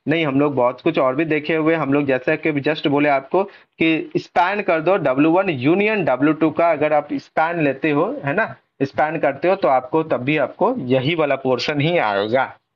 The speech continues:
क्योंकि यूनियन करोगे तो ऐसा एलिमेंट, उसका कॉम्बिनेशन करोगे तो again ऐसा एलिमेंट। ठीक है, तो इस तरीके से हम लोग क्या कर सकते हैं, डायमेंशन वाले चीजों को यहाँ पे जो हम लोग पीछे वाला जो फॉर्मूला पढ़े, उनका यूज़ कर सकते हैं। कौन सा फॉर्मूला? ये वाला फॉर्मूला।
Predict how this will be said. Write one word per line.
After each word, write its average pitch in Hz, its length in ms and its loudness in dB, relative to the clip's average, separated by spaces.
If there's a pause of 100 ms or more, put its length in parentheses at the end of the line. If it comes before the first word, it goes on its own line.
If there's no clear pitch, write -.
क्योंकि 139 280 0
यूनियन 151 240 0
करोगे 160 280 0
तो 156 100 0
ऐसा 147 220 0
एलिमेंट, 175 300 0
उसका 147 220 0
कॉम्बिनेशन 147 600 -2
करोगे 151 300 0
तो 160 120 0
again 127 240 0
ऐसा 110 240 -2
एलिमेंट। 95 340 -2 (200)
ठीक 123 160 -2
है, 208 100 -2 (340)
तो - 200 -2
इस 214 180 -2
तरीके 180 320 0
से 185 140 0
हम 151 180 0
लोग 156 140 0
क्या 156 120 0
कर 139 160 -2
सकते 131 340 -2
हैं, 160 300 -2 (100)
डायमेंशन 160 580 0
वाले 156 260 0
चीजों 123 320 0
को 160 320 -2 (240)
यहाँ 127 320 0
पे 143 160 -2
जो 139 140 0
हम 139 100 0
लोग 139 180 -2
पीछे 151 260 0
वाला 139 220 2
जो 127 120 0
फॉर्मूला 180 520 0
पढ़े, 135 400 -2 (260)
उनका 170 260 0
यूज़ 135 280 -2
कर 127 120 0
सकते - 380 -4
हैं। 123 80 -2
कौन 139 200 0
सा 156 140 -4
फॉर्मूला? 160 560 -2 (240)
ये 123 100 4
वाला 113 260 0
फॉर्मूला। 113 500 0